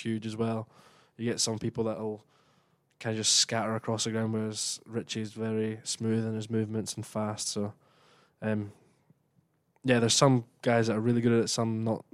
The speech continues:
not as good. <laughs> I think, um, Gregor Brown gets a hard time for his jumping 'cause he jumps like a starfish. So it's hard to,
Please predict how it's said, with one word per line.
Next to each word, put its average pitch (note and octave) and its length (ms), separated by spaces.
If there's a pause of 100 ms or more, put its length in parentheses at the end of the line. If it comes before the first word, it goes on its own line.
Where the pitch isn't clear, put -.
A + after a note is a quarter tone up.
(400)
not A2+ 360
as A2+ 100
good. A2+ 320
<laughs> - 60
I B2 60
think, C3+ 360
um, A2+ 360 (560)
Gregor B2 320
Brown A#2 260
gets A2 160
a A#2 40
hard A#2 240
time A#2 260
for A#2 160
his A#2 120
jumping A#2 420
'cause A2+ 160
he A2+ 60
jumps A#2 200
like B2 120
a - 20
starfish. A2+ 640 (580)
So - 80
it's A3+ 120
hard A#2+ 320
to, A2+ 240